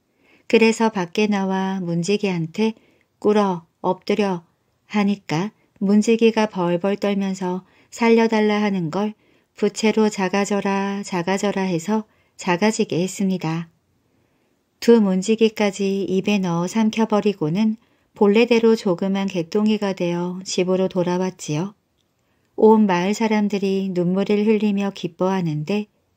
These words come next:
개똥이는 "이 부채 때문에 그동안 많은 세월 고통을 당했으니 이건 아주 없애버립시다." 하고 불에 태워버리고 그 뒤에는 모두가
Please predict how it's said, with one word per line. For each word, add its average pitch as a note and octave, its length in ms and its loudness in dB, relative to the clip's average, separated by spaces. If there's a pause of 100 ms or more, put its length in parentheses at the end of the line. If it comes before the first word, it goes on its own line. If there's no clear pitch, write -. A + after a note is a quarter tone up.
(380)
개똥이는 G3 720 0 (500)
"이 G3+ 180 0
부채 G3 360 -2
때문에 F#3+ 600 0
그동안 G3 460 0
많은 F3 320 0
세월 G3 300 -2
고통을 F#3+ 500 -2
당했으니 F#3 640 -2 (380)
이건 G#3+ 380 4
아주 F3 280 0
없애버립시다." E3+ 1000 -2 (640)
하고 A#3 380 4
불에 F#3+ 340 -2
태워버리고 G#3+ 880 0 (340)
그 A3 220 4
뒤에는 G3+ 640 0
모두가 F#3+ 760 -2